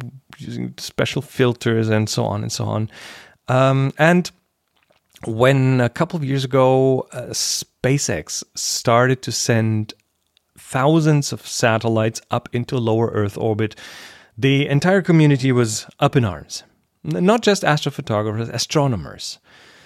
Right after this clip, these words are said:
So, um, took me a few weeks to, uh, get a contact, and then another, other few weeks to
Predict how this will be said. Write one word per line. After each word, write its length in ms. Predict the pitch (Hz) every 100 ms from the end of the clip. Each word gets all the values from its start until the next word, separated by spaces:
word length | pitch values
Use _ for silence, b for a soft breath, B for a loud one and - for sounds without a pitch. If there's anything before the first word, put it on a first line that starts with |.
| b
So, 920 | - - 139 131 131 135 131 123 127 -
um, 600 | 120 123 120 123 123 123
took 180 | 240 -
me 80 | 339
a 60 |
few 180 | 285 277
weeks 480 | 208 208 - - - _ _
to, 680 | - 156 143 135 135 131 127 -
uh, 180 | 120
get 240 | 127 135 143
a 60 |
contact, 600 | 156 151 147 175 165 160
and 140 | 147 135
then 100 | 135
another, 300 | 139 135 143
other 220 | 135 135
few 180 | 139 143
weeks 260 | 135 135 -
to 280 | 135 131